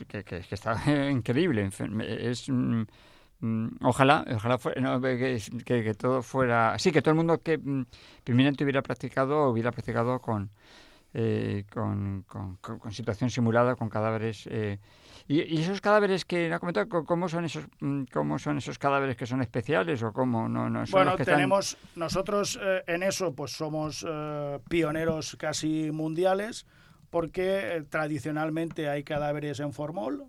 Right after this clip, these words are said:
Speaker 2: que, eh, los profesores de anatomía prefieren porque permite una disección mucho más, más clara y se abren mejor los tejidos, es decir, porque son,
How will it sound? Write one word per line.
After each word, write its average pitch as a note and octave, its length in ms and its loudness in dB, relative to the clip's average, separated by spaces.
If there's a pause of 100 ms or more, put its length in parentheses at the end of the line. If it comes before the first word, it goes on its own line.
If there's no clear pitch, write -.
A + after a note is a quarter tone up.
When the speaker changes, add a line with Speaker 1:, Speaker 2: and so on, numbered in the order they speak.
(140)
Speaker 2:
que, C3 440 -10
eh, C3+ 320 -10
los B2+ 380 -10 (480)
profesores D3 560 -6
de C#3+ 80 -6
anatomía D3 480 -4
prefieren D#3 560 -2
porque C3+ 260 -10
permite C#3 400 -8
una C3+ 140 -6
disección C3+ 480 -10
mucho C3 280 -10
más, B2 420 -10 (420)
más C3+ 340 -8
clara D3+ 640 0
y C3 280 -10
se C#3 140 -8
abren C3+ 260 -6
mejor C3+ 280 -8
los C3+ 180 -6
tejidos, D3 540 -4
es C#3 160 -8
decir, C#3+ 260 -6
porque C#3+ 320 -8
son, D3+ 380 -4